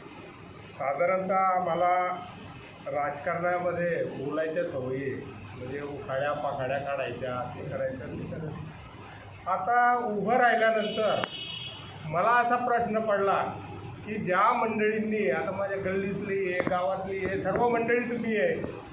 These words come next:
ज्या मंडळींनी सर्व आम्हाला मार्गदर्शन केलेलं आहे, त्यांचं बोट धरूनच आम्ही सामाजिक, सामाजिक क्षेत्रामध्ये काम करायला लागलो आणि त्यांना बोलायचं तरी काय,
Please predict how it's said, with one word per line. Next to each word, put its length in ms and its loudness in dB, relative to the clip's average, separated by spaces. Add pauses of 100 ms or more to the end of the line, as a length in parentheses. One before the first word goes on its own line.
(140)
ज्या 160 4
मंडळींनी 640 2
सर्व 220 2
आम्हाला 320 4
मार्गदर्शन 640 4
केलेलं 460 4
आहे, 280 2 (420)
त्यांचं 460 0
बोट 260 4
धरूनच 360 2
आम्ही 220 2
सामाजिक, 520 0
सामाजिक 440 0
क्षेत्रामध्ये 500 0
काम 280 2
करायला 280 2
लागलो 580 0 (180)
आणि 220 0
त्यांना 760 2
बोलायचं 680 4
तरी 160 4
काय, 200 2